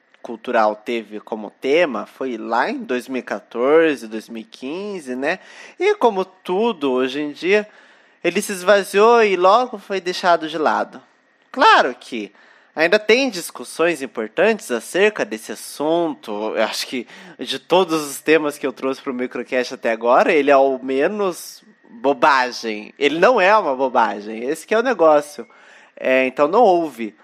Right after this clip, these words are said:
um esvaziamento completo do,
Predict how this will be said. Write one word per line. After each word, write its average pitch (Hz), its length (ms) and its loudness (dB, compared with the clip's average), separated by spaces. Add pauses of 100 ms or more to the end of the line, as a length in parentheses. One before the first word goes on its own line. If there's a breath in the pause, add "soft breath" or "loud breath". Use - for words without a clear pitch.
(380 soft breath)
um 131 120 -4
esvaziamento 120 800 -2
completo 147 680 -4 (760 soft breath)
do, 131 400 -4